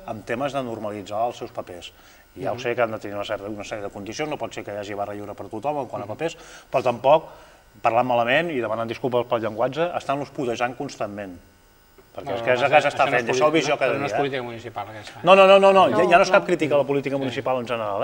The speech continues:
Speaker 1: eh, sinó la, el, a l'actitud que té la política en general, perquè sí que és política municipal el que estàvem dient ara de, en quant a,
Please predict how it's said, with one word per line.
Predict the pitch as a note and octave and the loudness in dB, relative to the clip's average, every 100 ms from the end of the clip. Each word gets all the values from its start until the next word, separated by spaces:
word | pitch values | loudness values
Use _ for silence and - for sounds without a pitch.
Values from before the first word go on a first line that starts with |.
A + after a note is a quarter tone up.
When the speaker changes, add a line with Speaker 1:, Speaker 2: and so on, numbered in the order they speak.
| F#3 | 2
Speaker 1:
eh, | |
sinó | E3+ C3 B2+ | 2 -2 2
la, | B2 A2 - - - - - | 2 2 -4 -14 -16 -20 -4
el, | A#2+ A#2+ B2 C3+ | 4 4 4 0
a | C3 | 0
l'actitud | C3+ - C#3 C3 F3 - | 0 0 -8 -2 -2 4
que | F3 E3+ - | 4 4 2
té | E3+ | 2
la | E3 | 2
política | - D#3+ D#3 D3+ C#3 | 0 -6 -4 -4 -4
en | B2+ | -2
general, | B2 A#2 D#3+ - - - | 0 4 2 2 -18 -16
perquè | F#2+ G2 | -12 -8
sí | |
que | A2 | -10
és | |
política | A2 B2 B2+ B2+ | -6 -4 -2 -2
municipal | B2+ B2 A#2+ C3 C3 D3 | -4 -8 -8 -2 -2 -2
el | |
que | C#3 | -6
estàvem | A2+ B2 A#2 | -6 -6 -4
dient | A2+ | -4
ara | A2+ B2+ C#3 | -2 0 2
de, | B2 A2 | 0 -2
en | |
quant | A2+ A2 G#2+ | -2 -2 0
a, | G#2+ | -2